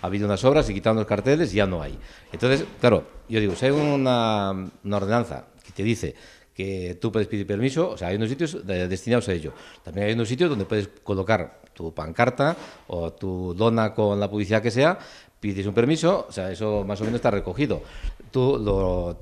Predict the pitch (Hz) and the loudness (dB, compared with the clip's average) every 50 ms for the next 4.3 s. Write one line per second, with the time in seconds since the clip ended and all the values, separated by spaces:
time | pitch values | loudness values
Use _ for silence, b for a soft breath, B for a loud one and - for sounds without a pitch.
0 | - - - - - 110 98 90 - 90 90 92 98 101 120 147 185 202 175 - | -14 -18 -14 -8 -6 -4 -4 -4 -4 -4 -4 -2 -2 2 4 6 6 6 6 4
1 | - 101 92 85 104 113 123 117 113 104 95 110 120 - 104 95 95 85 85 98 | -2 -4 -4 -2 0 2 2 2 2 2 0 0 0 0 0 -4 -4 -4 -4 -2
2 | 98 123 160 208 190 131 - 92 - - - - - - - - b b b b | 0 0 2 2 2 2 0 0 -2 -4 -6 -6 -8 -16 -16 -20 b b b b
3 | b b b b - 98 120 139 170 - - - - 82 78 78 80 117 110 - | b b b b -2 0 2 2 2 0 -2 -6 -8 -8 -8 -6 -6 -6 -6 -6
4 | 69 67 80 127 160 | -8 -10 -8 -6 -6